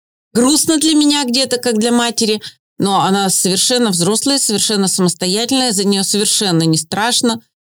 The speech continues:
И вот это мое главное вот ощущение после моей поездки в Питер, оно сейчас во мне дает ту уверенность, что с моей дочерью все хорошо.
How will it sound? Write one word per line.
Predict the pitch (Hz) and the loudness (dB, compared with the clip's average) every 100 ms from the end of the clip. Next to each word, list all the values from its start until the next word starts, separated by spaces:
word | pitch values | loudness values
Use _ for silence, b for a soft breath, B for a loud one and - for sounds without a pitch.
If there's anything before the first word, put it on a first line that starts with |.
| _ | _
И | 180 | -2
вот | 180 180 | -2 -2
это | 202 202 | -2 -2
мое | 196 185 | 0 0
главное | 185 190 165 165 156 | 0 0 0 0 0
вот | 151 151 | -2 0
ощущение | 180 - - - 277 294 254 | -2 -2 -2 0 0 0 0
после | 208 - 185 | -4 0 0
моей | 185 175 | 0 -2
поездки | 185 175 165 - | -2 -2 -2 -4
в | _ _ - | _ _ -6
Питер, | 160 147 143 _ _ _ _ | -4 -2 -4 _ _ _ _
оно | - 165 202 262 - | -2 0 2 0 -2
сейчас | - - - 196 180 | -4 -4 -2 -4 -2
во | 175 | 0
мне | 170 185 233 277 B _ _ - | 2 2 0 -2 B _ _ -8
дает | 185 180 226 233 _ 226 | -4 0 0 0 _ 0
ту | 214 | 2
уверенность, | 180 240 277 285 208 | 4 2 2 2 0
что | - - | -2 -2
с | 196 | 0
моей | 180 | 0
дочерью | 160 220 - 226 | 0 -2 0 -2
все | 185 185 | 0 -4
хорошо. | 185 185 151 - 156 | -4 -4 -4 -4 -6